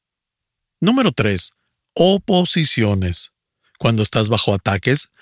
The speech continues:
caes presa de la soledad. En ese pasaje, segunda de Timoteo cuatro catorce, habla de Alejandro y dice: "Él me hizo mucho daño". Se opuso firmemente a todo lo que dijimos.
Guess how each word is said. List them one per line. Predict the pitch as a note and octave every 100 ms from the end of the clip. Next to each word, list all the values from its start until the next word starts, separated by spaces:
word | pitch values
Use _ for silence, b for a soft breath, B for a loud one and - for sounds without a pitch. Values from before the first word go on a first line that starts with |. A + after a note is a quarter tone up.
| b b -
caes | D#3+ G3+ G3 -
presa | B2+ E3+ F#3
de | D#3
la | A2+
soledad. | - G#2 F#2+ A2+ F#3 _ _ _ _ _ -
En | C4+
ese | A#3+ C4
pasaje, | C3 - G#2+ - A#2
segunda | - G#2 C3+ B2+
de | A#2
Timoteo | A2+ G#2 F#2+ A2 G#2+ A2 -
cuatro | - A2+ G#2+ A#2+
catorce, | - F#2+ G#2 F#2+ B2 C3 _ B B B
habla | B G3+ B3
de | G3+
Alejandro | B2 G#2 - G3+ D#3+ G#2 G#2+ _
y | B2+
dice: | D3+ C3 G#2+ F#2 B B B -
"Él | D#3+ F3+ D#3+
me | A#2+ A#2
hizo | C#3 - A#2
mucho | D3 - A2+
daño". | A2 F3 C#3 F2+ _ _ _ _ b b
Se | - C3
opuso | A#2 - A3+ - F3+
firmemente | - A#3+ C4+ G3 D#3 A2 A2 G3+ A3+ - B2
a | G#2
todo | - G3+ A3
lo | E3+
que | -
dijimos. | G#2 - G3+ G3+ B2 -